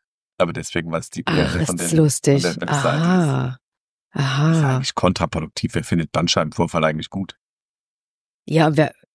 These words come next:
Speaker 2: ja. Und wem ist das nicht zu lang zum Schreiben? Also. <laughs>
Speaker 1: Aber
Speaker 2: Weißt du?
Speaker 1: andererse-, andererseits, seo-technisch, also wenn du wirklich die Suchmaschine anschmeißt, Bandscheibenvorfall und dann kommst du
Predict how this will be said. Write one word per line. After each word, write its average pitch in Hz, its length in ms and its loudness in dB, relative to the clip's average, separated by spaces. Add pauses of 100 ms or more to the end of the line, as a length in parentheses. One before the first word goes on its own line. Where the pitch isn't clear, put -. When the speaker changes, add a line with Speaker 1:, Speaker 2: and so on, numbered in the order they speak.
Speaker 2:
ja. 180 600 0 (320)
Und 165 160 2
wem 156 140 4
ist 160 120 0
das 165 120 2
nicht 139 140 -4
zu 151 100 -2
lang 143 240 0
zum 156 120 -4
Schreiben? 160 460 -4 (1000)
Also. 151 300 -2 (100)
<laughs> - 80 -20
Speaker 1:
Aber 123 300 4
Speaker 2:
Weißt 277 300 4
du? 466 60 6
Speaker 1:
andererse-, 98 400 0 (580)
andererseits, 113 680 2
seo-technisch, 120 880 2
also 92 420 0
wenn 92 180 0
du 90 280 -2
wirklich 90 240 -6
die - 100 -10
Suchmaschine 101 480 0
anschmeißt, - 460 0
Bandscheibenvorfall 101 840 0
und 85 220 -6
dann 87 140 0
kommst - 300 -6
du 147 160 -2